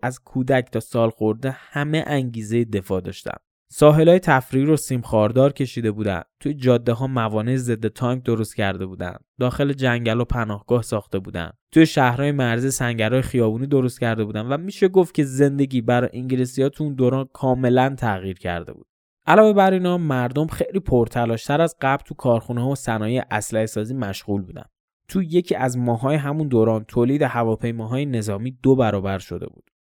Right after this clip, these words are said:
این شد وضعیت درون انگلستان طی ماه‌های منتهی به شروع جنگ. ارتش آلمان همونطور که گفتیم خیالش از خودش خیلی راحت بود.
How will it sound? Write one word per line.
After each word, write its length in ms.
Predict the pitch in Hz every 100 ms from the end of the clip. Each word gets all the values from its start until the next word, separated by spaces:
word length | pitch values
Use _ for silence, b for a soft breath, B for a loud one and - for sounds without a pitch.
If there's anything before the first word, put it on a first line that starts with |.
| _ _ _
این 180 | 202 202
شد 260 | - 110 113
وضعیت 720 | 123 123 - 135 131 - 95
درون 360 | 113 107 123 120
انگلستان 760 | - 107 107 101 - 123 120
طی 240 | 120 180 127
ماه‌های 560 | 107 117 117 120 165
منتهی 500 | 165 120 107 110 104
به 120 | 139 110
شروع 400 | - 101 98 95
جنگ. 200 | 90 101 _ _ _ _ _ _ _ _ _ -
ارتش 380 | 170 208 208 202
آلمان 300 | 185 185 180
همونطور 380 | 175 175 180
که 120 | 170 143
گفتیم 500 | 127 123 - 143 120
خیالش 420 | - 135 160 143
از 160 | 123
خودش 300 | - 135 143
خیلی 280 | - - 110
راحت 340 | 95 92 92 -
بود. 180 | -